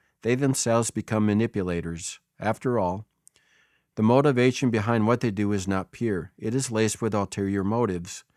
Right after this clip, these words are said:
from doing things for the sake of acceptance to avoidance of rejection.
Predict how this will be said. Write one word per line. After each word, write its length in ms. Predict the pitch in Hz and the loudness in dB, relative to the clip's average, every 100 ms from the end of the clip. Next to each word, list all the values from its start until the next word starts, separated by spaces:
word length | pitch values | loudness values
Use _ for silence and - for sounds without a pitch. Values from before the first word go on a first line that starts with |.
| _ _ | _ _
from 180 | - 104 | -2 0
doing 220 | 107 127 | 4 4
things 260 | 127 139 131 | 4 2 0
for 160 | - 113 | -2 -2
the 120 | 107 | 0
sake 280 | - 113 107 | 0 0 -2
of 120 | 92 | -6
acceptance 580 | - 135 139 151 131 - | -6 -4 -2 -2 -4 -4
to 140 | 107 | -4
avoidance 540 | 95 110 117 120 - | 0 0 2 0 -2
of 140 | 104 104 | -6 -6
rejection. 680 | 98 101 101 - - - | -6 -6 -8 -8 -12 -12